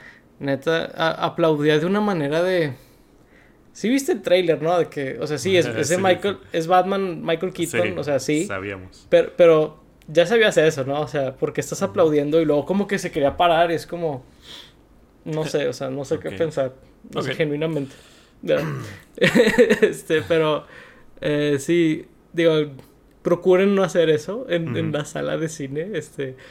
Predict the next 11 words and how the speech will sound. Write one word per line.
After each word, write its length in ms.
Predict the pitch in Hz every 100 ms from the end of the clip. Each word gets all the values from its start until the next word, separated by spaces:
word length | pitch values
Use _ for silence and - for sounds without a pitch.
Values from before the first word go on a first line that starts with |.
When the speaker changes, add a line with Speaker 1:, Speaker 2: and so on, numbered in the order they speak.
| - -
Speaker 1:
quiero 240 | 151 156
poder 280 | 170 160 147
escuchar 480 | 156 - 185 156 135
lo 140 | 160
que 80 | 170
están 240 | 160 147
diciendo 440 | 151 170 135 143 160
también. 460 | 160 151 147 190 202 -
Speaker 2:
Sí, 100 | 208
Speaker 1:
Este, 600 | 143 85 82 147 135 135 -
Speaker 2:
importante. 480 | 98 95 90 87